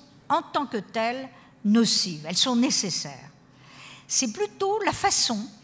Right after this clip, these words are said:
de les utiliser sans distance critique,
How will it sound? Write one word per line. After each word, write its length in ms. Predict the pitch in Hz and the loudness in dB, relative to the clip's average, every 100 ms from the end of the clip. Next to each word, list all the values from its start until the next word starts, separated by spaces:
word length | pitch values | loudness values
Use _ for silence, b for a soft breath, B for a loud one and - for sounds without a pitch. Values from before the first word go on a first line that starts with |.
| - - | -20 -12
de 140 | 190 247 | -4 -2
les 220 | 262 294 | 0 -2
utiliser 760 | 359 339 277 233 190 196 208 - - B B B | -2 -4 -2 0 0 -2 -6 -12 -20 B B B
sans 500 | - - - 403 339 | 2 4 4 4 2
distance 840 | 240 226 - 220 190 - - - - - - | 0 -2 -4 -6 -8 -10 -16 -20 -20 -20 -10
critique, 600 | - 247 - 220 220 | -4 -4 -2 -4 -6